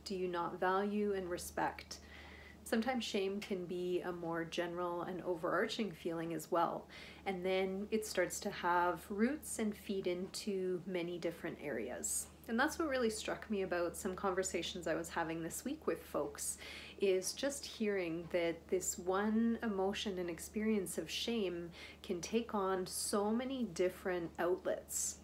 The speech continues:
So I was hearing that for some, when their shame was really high, they would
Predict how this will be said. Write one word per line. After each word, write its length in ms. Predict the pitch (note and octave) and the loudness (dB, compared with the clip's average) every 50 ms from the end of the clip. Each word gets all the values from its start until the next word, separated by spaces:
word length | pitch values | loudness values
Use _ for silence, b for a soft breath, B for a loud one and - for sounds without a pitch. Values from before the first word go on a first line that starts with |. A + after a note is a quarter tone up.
| - - - | -16 -10 -6
So 560 | - - - F#3+ F3+ F3+ F3 E3+ E3+ E3+ E3 G3 | -6 0 2 2 4 4 4 4 2 2 0 2
I 100 | G3+ F#3 | 2 2
was 200 | F#3+ F#3 - - | 2 2 0 0
hearing 360 | - A3 G#3 G3+ G3 F#3+ F3 | 2 2 2 2 2 0 0
that 200 | F3+ E3 - - | 0 -2 -2 -2
for 140 | - - F#3 | -2 -2 0
some, 560 | F#3 - - G#3+ G3+ G3+ G3+ G3 G3 G3 F#3+ - | 0 2 2 4 4 4 4 2 0 0 -2 2
when 240 | - F#3+ F#3 F#3 F3+ | 2 2 2 4 2
their 120 | F3+ F3+ F3+ | 0 0 0
shame 300 | - - G3 F#3 F#3 F#3 | 0 0 0 0 2 0
was 220 | F#3+ F#3 - - | -2 -2 0 0
really 180 | F3+ E3 E3 E3 | 2 2 2 0
high, 640 | - - - G3 F3+ F#3 F3+ F#3 F#3 F#3 F#3+ F#3 F#3 B B B B B B B - | -2 -2 2 4 6 6 6 6 6 4 4 2 -2 B B B B B B B 0
they 140 | - F#3 F3 | 4 4 4
would 440 | E3+ E3+ E3+ E3+ F3 E3+ F3 E3+ | 4 4 2 2 2 2 0 0